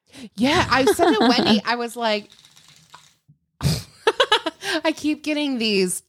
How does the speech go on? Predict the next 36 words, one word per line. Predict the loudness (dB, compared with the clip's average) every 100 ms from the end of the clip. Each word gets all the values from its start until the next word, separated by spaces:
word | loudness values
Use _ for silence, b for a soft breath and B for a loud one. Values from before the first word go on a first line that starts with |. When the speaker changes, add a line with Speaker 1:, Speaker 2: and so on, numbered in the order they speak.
| -2
Speaker 1:
text | -2 0
messages. | -2 -2 -2 -4
And | 0 0
of | 2
course, | 2 2 2
they're | 0
mostly, | 2 0 0 -2
like, | 0 -2 -4 B _ -4
penile | 0 2 2 2 0 -2
enlargement | -2 -2 -2 -2 -6 -6
products | -2 0 0 -2 -6
and | -4
things | 2 4
Speaker 2:
Oh, |
Speaker 1:
like | 4 4
that. | 4 4 4 4 2
Speaker 2:
God. | 0 -4 -14 -12 0
Speaker 1:
But, | 2 2 -2 _ _ _
like, | -2 0
very | 0 2 2
weird | 0 2 0
scammy | -2 -2 0 0 0 -2
emails. | 0 0
I'm | 0
like, | 0
"Okay," | 0 0 2 2 -2 _ _ _ _ -2
or | 0 0
text | 0 -2 -2
messages. | -6 -4 -6 -4
I'm | -4
like, | -4 -4
"Well, | 0 2
obviously | 4 4 2 -2 -4
somebody, | -4 -4 -4 -4 -4
like, | -6 -10
sold | -10 -8 -8 -10 -16